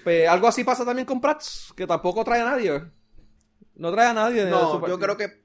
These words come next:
Speaker 2: hay quien único le puede hacer competencia a Carmen Yulín va a ser
Speaker 1: Batia.
Speaker 2: Prats.
Speaker 1: No, yo creo que Batia.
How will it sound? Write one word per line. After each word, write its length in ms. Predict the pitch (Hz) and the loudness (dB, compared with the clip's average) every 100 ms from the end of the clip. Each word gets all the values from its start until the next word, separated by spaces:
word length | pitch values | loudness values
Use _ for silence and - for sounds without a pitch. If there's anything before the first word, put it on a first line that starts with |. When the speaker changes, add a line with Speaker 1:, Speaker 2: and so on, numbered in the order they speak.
| - 180 | -8 -2
Speaker 2:
hay 300 | 185 185 - | -2 -2 -4
quien 180 | 185 190 | -4 -4
único 260 | 190 185 | -4 0
le 80 | 170 | 0
puede 220 | 170 226 | 0 -2
hacer 200 | 226 226 226 | -2 -4 -10
competencia 600 | 214 214 226 220 226 202 | -8 -8 -8 -6 -4 -4
a 80 | |
Carmen 280 | 196 208 208 | -4 -8 -8
Yulín 200 | 214 220 | -8 -6
va 60 | 185 | -6
a 40 | |
ser 80 | 156 | -2
Speaker 1:
Batia. 220 | - - | 0 0
Speaker 2:
Prats. 220 | 202 - _ _ _ | -8 -14 _ _ _
Speaker 1:
No, 180 | 151 170 | -4 0
yo 100 | 139 | 0
creo 100 | 139 143 | -2 -2
que 0 | |
Batia. 280 | 117 135 | -4 -8